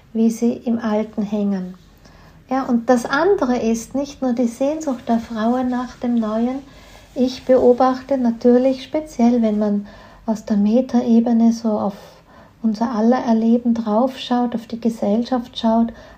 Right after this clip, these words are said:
aber auch auf eben aus der Zukunft heraus draufschaut, dann muss man schon anerkennen, dass die Systeme mehr als reif sind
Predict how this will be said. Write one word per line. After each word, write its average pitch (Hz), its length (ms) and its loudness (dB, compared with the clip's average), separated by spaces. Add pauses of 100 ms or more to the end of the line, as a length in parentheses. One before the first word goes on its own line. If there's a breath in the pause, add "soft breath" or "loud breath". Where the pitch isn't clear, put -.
aber 294 280 2
auch 247 140 -2
auf 233 200 0
eben 233 380 2 (200 loud breath)
aus 214 180 -2
der 233 180 0
Zukunft 269 800 0
heraus 220 580 0
draufschaut, 240 760 0 (640 loud breath)
dann 214 240 2
muss 285 280 2
man 294 200 0
schon 240 360 -2 (800 soft breath)
anerkennen, 233 1200 0 (280)
dass 233 380 -2
die 233 140 -2
Systeme 247 1000 2 (300)
mehr 254 640 6
als 208 360 -2
reif 196 340 0
sind 185 500 -10